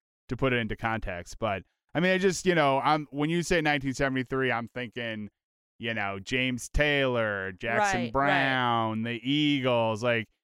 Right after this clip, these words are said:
Speaker 1: I, I, I'm wondering if maybe they're just not a place for him at this time.
Speaker 2: Yeah, well, I, he, I think that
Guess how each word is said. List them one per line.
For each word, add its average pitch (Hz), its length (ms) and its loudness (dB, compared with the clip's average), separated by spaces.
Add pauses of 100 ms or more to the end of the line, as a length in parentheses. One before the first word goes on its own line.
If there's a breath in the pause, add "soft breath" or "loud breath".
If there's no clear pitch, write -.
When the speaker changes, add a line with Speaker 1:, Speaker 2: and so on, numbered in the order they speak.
(260)
Speaker 1:
I, 117 100 0
I, 135 440 0
I'm 143 100 0
wondering 147 320 4
if 127 100 -2
maybe 135 140 2
they're 131 140 0
just 117 240 -6
not 120 220 2
a 110 40 -4
place 123 420 -2
for 117 160 -4
him 101 460 -6 (140)
at 101 280 -6
this 101 240 -10
time. 87 380 -6
Speaker 2:
Yeah, 392 140 0 (160)
well, 320 200 0
I, - 160 -6
he, - 260 -12 (140)
I 294 140 0
think 339 460 -10
that 359 180 -4